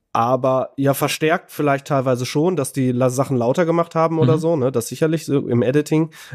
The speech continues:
Speaker 1: Ähm, aber ich hab den ja auch über dieses How Sound, ähm,
Speaker 2: Mhm.
Speaker 1: entdeckt, den Podcast, und da der, der Bob Rosenthal, ähm, spricht, äh, mit ihm darüber, wie er das gemacht hat.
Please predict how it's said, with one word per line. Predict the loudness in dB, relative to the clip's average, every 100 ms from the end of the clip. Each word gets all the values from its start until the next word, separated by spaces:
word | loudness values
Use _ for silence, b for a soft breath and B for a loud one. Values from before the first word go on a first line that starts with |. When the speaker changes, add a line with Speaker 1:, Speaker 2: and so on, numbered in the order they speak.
| -2
Speaker 1:
Ähm, | 0 2 2 0
aber | -2 0 0
ich | 0 -4
hab | 0
den | 0
ja | 2 0
auch | -2
über | -2
dieses | -2 -2 -4 0
How | 0 0
Sound, | 0 0 2 -2 -6 _ B B B B B -2
ähm, | 2 4
Speaker 2:
Mhm. | 2 2
Speaker 1:
entdeckt, | -2 0 -2 0
den | -2
Podcast, | 0 -4 0 0 0
und | -2
da | 0 0
der, | 2 0 0 0
der | 0 -2
Bob | -4 -2 -2 0
Rosenthal, | 0 2 0 0 0 0 -4 B B B
ähm, | 0 2 2 0
spricht, | -4 -8 0 0 -2 -12 -16 B B B -2
äh, | 0 2 2
mit | 0 0
ihm | -2
darüber, | 2 2 2 2
wie | 2
er | 0
das | 0 0
gemacht | 0 0 -2
hat. | -6 -8